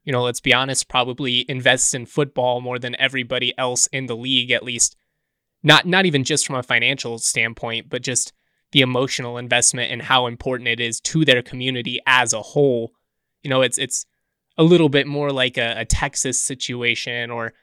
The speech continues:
you know, the S E C in terms of it's, it's really <laughs> all they got. It's, it, it's not, you know, a phenomenal university or anything like that. And, and I'm not saying that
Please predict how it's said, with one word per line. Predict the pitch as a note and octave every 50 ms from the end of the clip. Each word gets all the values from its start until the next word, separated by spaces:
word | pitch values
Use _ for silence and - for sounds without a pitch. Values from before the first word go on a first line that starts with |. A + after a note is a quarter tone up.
| _ _ _ _
you | - C3
know, | A#2+ A#2+
the | A#2+ - C#3
S | C3+ B2 -
E | B2+
C | A#2 - - C3+ B2+
in | A#2+ B2
terms | - - B2 A#2+ A#2
of | B2 A#2+ A#2+
it's, | C3 C3 -
it's | D#3+ D3 -
really | C#3 D3+ F3+ F#3 E3 -
<laughs> | -
all | C3+ - - - D#3+ C#3+
they | C3 A#2+
got. | A#2+ - C3+ C3 C3 B2 A2+ A2+
It's, | A#2 A2+ - - - - _ _ _ _ _ _ _ _ _ _ _ _
it, | - C#3 - -
it's | C3+ - -
not, | C#3 C3 D#3 D#3+ D#3+ D3 - _
you | - D3+ C3+
know, | C3 B2+
a | B2 B2
phenomenal | - C#3+ B2+ B2+ C3+ C3+ C3+ C3 C3 C3+
university | C3 C3 C3 B2 B2+ C3+ C3 - - B2+ B2+ B2
or | B2+ B2+
anything | B2 B2 A#2+ - C3
like | B2+ B2 A#2+ -
that. | C3 B2 B2 A#2+ B2
And, | B2+ C3
and | - D#3 D#3
I'm | D3+ E3
not | F3+ F3+ - -
saying | - - D#3 D#3+ D3+ C#3+ C#3
that | C3 B2+ B2+ B2 -